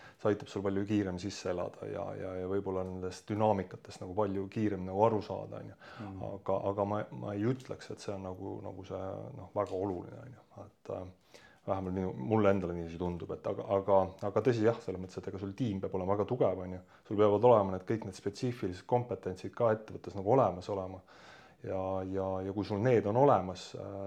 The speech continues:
Speaker 1: siis, äh, siis, äh, siis ma arvan, et on, äh, on sedasi võimalik küll.
Speaker 2: Mhm. Aga räägime sinu kujunemisloost, et, äh,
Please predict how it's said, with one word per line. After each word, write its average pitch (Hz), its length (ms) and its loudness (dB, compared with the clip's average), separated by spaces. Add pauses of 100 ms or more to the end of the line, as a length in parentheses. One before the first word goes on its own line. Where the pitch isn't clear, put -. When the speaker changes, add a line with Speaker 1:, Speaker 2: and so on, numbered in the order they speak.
Speaker 1:
siis, 95 480 -12
äh, 107 240 -12
siis, 98 380 -16 (100)
äh, - 240 -12
siis 101 180 -12
ma 98 140 -2
arvan, 98 220 -4
et - 160 -14
on, 101 260 -8
äh, 104 340 -8 (120)
on 101 100 -8
sedasi 101 260 -8
võimalik 101 320 -4
küll. 104 160 -12 (280)
Speaker 2:
Mhm. 107 200 -8 (1080)
Aga 127 180 6
räägime 170 320 4
sinu 139 280 0
kujunemisloost, 104 880 0
et, - 300 -8
äh, 101 140 0